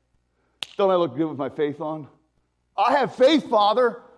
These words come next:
Don't you honor my faith?" I, you see, we're all, we're only gonna grab something, right, that says that we earned it, <laughs> right? That we did it, that it's ours. And you can hear it in this text. He's like, "Just to make a point, so none of y'all, 'cause I know you're gonna brag about it,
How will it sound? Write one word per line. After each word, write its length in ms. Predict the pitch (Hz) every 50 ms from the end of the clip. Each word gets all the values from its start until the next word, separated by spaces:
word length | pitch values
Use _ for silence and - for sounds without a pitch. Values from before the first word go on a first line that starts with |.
| _ _ _
Don't 240 | - 226 254 247 -
you 140 | 247 233 226
honor 200 | 240 247 240 226
my 140 | 214 208 190
faith?" 500 | - - 233 226 262 311 285 - - - - - _ _ _ _ _
I, 220 | 233 269 277 220 - - - -
you 60 | 196
see, 100 | - 262
we're 180 | 214 240 233 240
all, 100 | 262 240
we're 160 | 202 254 269
only 120 | 285 247
gonna 80 | 220 165
grab 240 | 208 202 190 156 -
something, 340 | - 208 185 - 127 120
right, 220 | 131 147 156 156 - - - -
that 100 | 165 151
says 260 | - 214 185 175 - - - - -
that 100 | 160 151
we 240 | 143 190 196 180 180
earned 240 | 185 175 - -
it, 80 | 107 - -
<laughs> 40 | -
right? 300 | 110 - 180 180 - - - 349 - - - - - 139
That 100 | - 185
we 280 | 175 175 226 226 233 196
did 180 | 160 - - -
it, 140 | - - _ - - -
that 140 | 175 202
it's 120 | 175 - 220
ours. 580 | 185 202 214 190 180 - 143 120 107 - - _ - - -
And 120 | 180 208
you 60 | 214 214
can 100 | 202 165
hear 260 | 180 247 240 226 196
it 160 | 165 139 - - - -
in 80 | 208
this 140 | 226 202 -
text. 400 | - - 240 202 - - - -
He's 80 | 175 151
like, 160 | 233 185 - - - - _ _
"Just 280 | - 226 277 - -
to 80 | - 247
make 140 | 269 247 233
a 60 | 240
point, 360 | - - 190 220 240 254 -
so 100 | - 196
none 380 | 165 156 180 190 233 285 330 311
of 60 | 247
y'all, 460 | 196 151 143 139 131 127 123 - - - _ _
'cause 100 | - 165
I 60 | 165 143
know 160 | 147 190 285
you're 100 | 285 220
gonna 140 | 208 196 156
brag 320 | 139 180 185 220 233 185
about 280 | 156 139 135 123 127
it, 60 | -